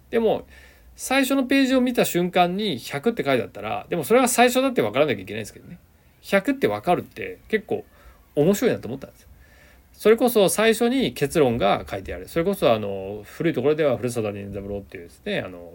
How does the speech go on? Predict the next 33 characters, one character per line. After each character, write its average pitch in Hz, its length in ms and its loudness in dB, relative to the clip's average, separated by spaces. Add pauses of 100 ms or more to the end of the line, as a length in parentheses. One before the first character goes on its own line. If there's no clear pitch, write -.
刑 120 160 0
事 113 80 -4
ド 113 60 2
ラ 98 100 -6
マ 87 160 -14 (260)
で - 80 -16
し - 80 -14
た - 80 -18
っ - 80 -20
け？ - 160 -20 (140)
あ - 80 -8
り 113 140 -4
ま 120 120 -4
し - 80 -12
た - 80 -12
が、 127 260 -8 (300)
最 254 180 0
初 262 140 0
に 254 60 2
あ 233 80 6
れ 196 80 6
犯 294 340 -2
人 95 400 -6
言 110 120 -10
っ - 100 -20
ち - 80 -4
ゃ 240 80 4
う 226 40 0
ん - 20 0
で 151 60 -2
す - 100 -10
よ 87 80 -20
ね、 - 60 -20